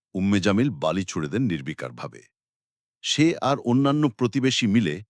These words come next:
মুহাম্মদ সাল্লাল্লাহু আলাইহি ওয়াসাল্লাম নামাজে দাঁড়ালে পশুর নাড়িভুড়ি, গোবর, মলমূত্র ছুঁড়ে মারাত। নবীজির নামাজ পড়ার ধরন তাদের কাছে বেশ হাস্যকর লাগত। তার উৎসাহে পাড়ার ছেলেরা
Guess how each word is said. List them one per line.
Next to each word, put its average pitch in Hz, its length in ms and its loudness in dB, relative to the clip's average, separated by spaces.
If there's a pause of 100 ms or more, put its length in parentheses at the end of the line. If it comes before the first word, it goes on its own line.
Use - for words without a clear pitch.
(240)
মুহাম্মদ 127 380 2
সাল্লাল্লাহু 110 680 -2
আলাইহি 104 220 0
ওয়াসাল্লাম 101 580 -2
নামাজে 98 440 0
দাঁড়ালে 85 480 -2 (440)
পশুর 160 300 0
নাড়িভুড়ি, 90 720 0 (280)
গোবর, 101 440 4 (320)
মলমূত্র 101 600 0
ছুঁড়ে 92 320 -2
মারাত। 65 320 -10 (840)
নবীজির 147 420 4
নামাজ 131 360 4 (120)
পড়ার 135 300 2
ধরন 135 400 -2
তাদের 107 320 -2
কাছে 127 260 -2
বেশ 127 280 -2
হাস্যকর - 580 -2
লাগত। - 340 -10 (1080)
তার 78 140 -2
উৎসাহে 104 400 -2
পাড়ার 95 380 0
ছেলেরা 104 480 -2